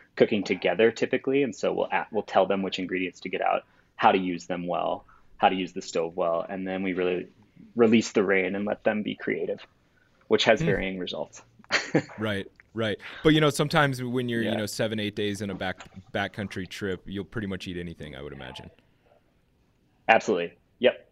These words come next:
Speaker 2: So
Speaker 1: Yep. I
Speaker 2: that
Speaker 1: think
Speaker 2: this,
Speaker 1: they,
Speaker 2: the
Speaker 1: they're pleasantly surprised with what they make.
Speaker 2: <laughs> So this last kind of tenet of the program, the technical skills, it seems to me this is kind of where all of those hunting,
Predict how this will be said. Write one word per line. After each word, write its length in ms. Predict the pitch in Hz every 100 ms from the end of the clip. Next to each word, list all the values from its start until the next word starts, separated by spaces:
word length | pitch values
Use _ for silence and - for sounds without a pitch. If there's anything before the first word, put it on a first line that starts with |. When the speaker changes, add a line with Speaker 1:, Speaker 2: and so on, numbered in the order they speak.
| _ - _ _ _ _ _ _
Speaker 2:
So 140 | 117 151
Speaker 1:
Yep. 40 |
I 20 |
Speaker 2:
that 200 | 147 143 -
Speaker 1:
think 80 | -
Speaker 2:
this, 120 | 131
Speaker 1:
they, 240 | 95 92
Speaker 2:
the 140 | 92 - - - - -
Speaker 1:
they're 100 | 104
pleasantly 400 | - 135 131 117
surprised 540 | 113 101 110 98 90
with 140 | 92 -
what 160 | 92
they 80 | 90
make. 220 | 90 85 - _ _ _ _ _ _
Speaker 2:
<laughs> 100 | 135 131 - 110 - - - - - -
So 140 | - 151
this 200 | 143 127
last 340 | 123 123 123
kind 220 | 131 123
of 80 | 113
tenet 400 | - 120 117 110 110
of 200 | 113 101
the 140 | 107
program, 720 | 95 113 107 110 107 101 101
the 80 | 98
technical 400 | 101 117 117 107
skills, 400 | 101 - 107 104
it 140 | 107 -
seems 240 | 131 117
to 80 | 117
me 340 | 117 120 113 - - _
this 160 | 127 113
is 80 | 110
kind 180 | 120
of 60 | 113
where 180 | 107 107
all 180 | 104 107
of 100 | 101
those 240 | 95 95
hunting, 680 | 104 107 104 101 92 90